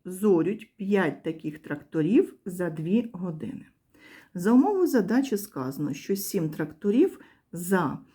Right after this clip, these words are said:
три години зорали шістдесят три гектари землі. Знайдемо, скільки гектарів землі зорють сім тракторів за одну годину.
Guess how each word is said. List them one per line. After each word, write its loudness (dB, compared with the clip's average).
три 6
години 0
зорали 2
шістдесят -4
три 2
гектари -4
землі. -6
Знайдемо, 2
скільки -4
гектарів -2
землі 2
зорють 0
сім -2
тракторів 0
за 0
одну -2
годину. -4